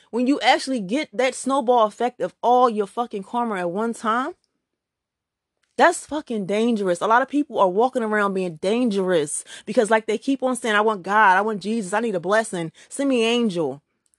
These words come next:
There have been people that have been sent to some people's lives to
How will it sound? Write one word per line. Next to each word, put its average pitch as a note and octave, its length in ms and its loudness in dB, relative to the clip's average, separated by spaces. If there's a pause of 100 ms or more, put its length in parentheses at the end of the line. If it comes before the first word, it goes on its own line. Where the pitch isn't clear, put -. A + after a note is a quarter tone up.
(160)
There E4+ 140 0
have F#4 120 4
been C#4+ 140 0
people E4 360 0
that C4 100 4
have C4 160 0
been A#3 100 -2
sent C#4 300 -6
to A#3+ 80 -8
some C4 200 -4
people's A#3 360 -6
lives G#3+ 360 4
to G#3 240 -6